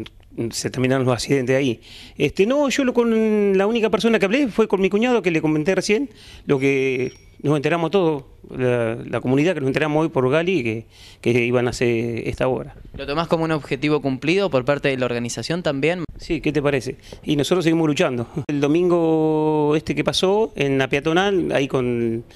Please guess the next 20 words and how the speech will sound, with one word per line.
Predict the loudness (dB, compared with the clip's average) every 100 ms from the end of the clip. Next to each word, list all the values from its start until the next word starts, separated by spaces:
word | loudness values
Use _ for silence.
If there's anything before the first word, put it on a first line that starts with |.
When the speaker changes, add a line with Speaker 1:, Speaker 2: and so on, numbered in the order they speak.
| -8
Speaker 1:
la | -4
agrupación, | 0 0 0 0 2
eh, | 2 -2
dieciséis | -4 0 0
de | 2
agosto, | 0 -2 -2 -2 -6 -20 -16 -2
bueno, | 0 2
armamos, | 0 0 0 0
pusimos | -2 0 2
los | 2
banners, | 2 0 0 0
ahí |
entregamos | 0 0 -2 -2
folletos | -2 0 0 0 0 0
con | 0 0
Germán | 0 0 0 -2 -6 -12 -8 -4
y |
toda | 0 2
la | 2
agrupación. | 0 -2 0 0 0